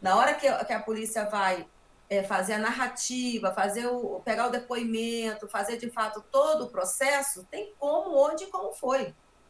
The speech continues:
Então foi e-, esse dado, eu trabalhei com a Polícia Militar de Brasília, eu dei aula pros cadetes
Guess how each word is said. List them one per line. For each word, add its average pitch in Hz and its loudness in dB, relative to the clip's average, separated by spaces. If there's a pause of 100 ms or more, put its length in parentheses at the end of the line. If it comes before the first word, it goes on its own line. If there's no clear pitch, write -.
(340)
Então 269 -2
foi 269 2
e-, 302 8
esse 392 -2
dado, 196 -2 (340)
eu 202 -4
trabalhei 277 0
com 247 -2
a 214 0
Polícia 190 -8
Militar 185 -6
de 175 -8
Brasília, 170 -4
eu 170 -8
dei 240 -2
aula 240 2
pros - -12
cadetes - -12